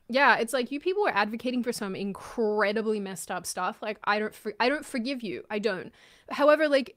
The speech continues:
in the case of a young woman who has like I said, damaged her body to the point where, eh, this,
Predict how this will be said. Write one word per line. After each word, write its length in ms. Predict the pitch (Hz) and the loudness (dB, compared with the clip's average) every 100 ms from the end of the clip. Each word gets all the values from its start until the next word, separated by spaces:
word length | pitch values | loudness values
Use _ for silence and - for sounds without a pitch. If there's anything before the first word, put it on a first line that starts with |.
| - | -6
in 180 | 285 285 | -2 -2
the 80 | |
case 380 | 262 - 294 311 | -4 -4 -4 -2
of 80 | 330 | -2
a 60 | 262 | -2
young 560 | 220 220 233 226 196 | 0 0 0 -2 -2
woman 460 | 185 196 226 277 311 _ _ _ | -4 -2 -2 -2 -6 _ _ _
who 440 | 247 247 240 233 | -2 0 2 0
has 400 | 214 247 240 214 247 _ _ _ - | 0 0 0 -2 -8 _ _ _ -4
like 180 | 226 233 | -2 0
I 80 | 247 | -2
said, 440 | - 269 226 208 _ _ _ _ _ - 190 | 0 0 0 -4 _ _ _ _ _ -12 -4
damaged 640 | 240 214 254 330 294 - - | 0 2 0 -4 -8 -12 -12
her 220 | 233 233 | -4 -2
body 360 | 208 202 233 247 | -2 -2 -4 -6
to 140 | - | -6
the 80 | 214 | -6
point 380 | - 226 214 202 - | -6 -4 -4 -6 -6
where, 460 | 208 202 196 190 - - | -2 0 0 -2 -6 -14
eh, 100 | - - | -16 -12
this, 360 | 220 226 - | -6 -4 -4